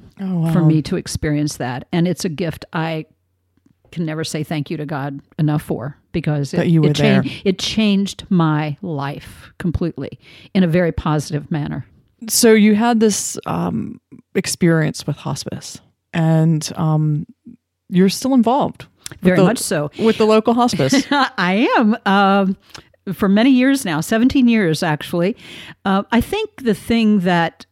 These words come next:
Speaker 2: the reason I wanted to do that, and I think everybody who has that experience immediately wants to give back, just as I did.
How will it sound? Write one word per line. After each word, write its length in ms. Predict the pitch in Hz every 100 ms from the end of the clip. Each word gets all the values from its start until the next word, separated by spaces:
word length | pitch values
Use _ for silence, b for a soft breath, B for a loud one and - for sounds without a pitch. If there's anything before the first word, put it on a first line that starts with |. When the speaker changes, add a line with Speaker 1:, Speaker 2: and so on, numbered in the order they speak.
| _ _ _ _ _ _ _ - 269
Speaker 2:
the 160 | 196 208
reason 400 | 214 254 247 214
I 140 | 196
wanted 320 | 190 180 175
to 80 | 185
do 140 | 175
that, 160 | 175 165
and 120 | 175
I 60 | 190
think 180 | 254 233
everybody 380 | 220 208 190
who 160 | 175 165
has 260 | 180 170 175
that 140 | 196
experience 580 | 180 - 214 202 196 - -
immediately 440 | 190 202 208 190
wants 220 | 180 175
to 40 | 190
give 160 | 170 160
back, 300 | 165 151 -
just 300 | 165 180 -
as 100 | 160
I 140 | 147 143
did. 280 | - 127